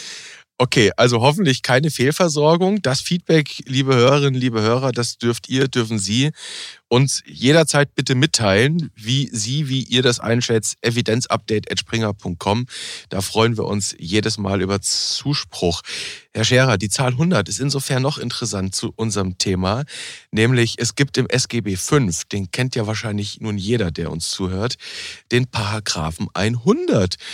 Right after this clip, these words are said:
Und da geht es tatsächlich um Unterversorgung. Hier speziell, was die Bedarfsplanung angeht.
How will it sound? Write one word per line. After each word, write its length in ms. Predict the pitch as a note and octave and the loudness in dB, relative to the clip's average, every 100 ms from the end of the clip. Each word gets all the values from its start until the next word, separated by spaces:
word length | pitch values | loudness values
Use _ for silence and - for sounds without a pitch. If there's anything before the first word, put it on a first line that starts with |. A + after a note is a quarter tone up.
| - - _ | -14 -18 _
Und 240 | A#2+ B2 - | 2 2 0
da 180 | A#2 C#3 | 2 2
geht 380 | F#3 G2 A2+ - | 2 2 2 2
es 320 | E3+ B3+ - - | 2 2 -2 -4
tatsächlich 920 | A2 G2 - F#2+ - C3 F#3+ - - - | -4 -2 0 0 0 0 0 0 -8 -2
um 340 | G2+ G3+ A#2+ - _ - | 0 2 -2 -6 _ 0
Unterversorgung. 1300 | G3+ C#4 G#3+ D#3+ - C3 G#2 G#2+ A2 A2+ G#2+ E2 D2+ - _ _ | 0 2 0 0 2 2 2 2 4 4 2 0 -4 -12 _ _
Hier 400 | - A#2 C#3 D#3+ | -10 0 4 4
speziell, 560 | E3 - A#2+ G#2+ A2 B2 | 0 -4 -4 0 2 2
was 160 | A2+ | 0
die 80 | - | -2
Bedarfsplanung 1160 | F#2 E2 G2+ - - - - F2+ F#2 G2 F#2 F#2 - - - _ | -6 -6 -2 -2 -2 -6 -4 0 2 2 -2 -6 -12 -14 -18 _
angeht. 460 | G2+ G#2 F#2+ F2+ | 0 0 2 0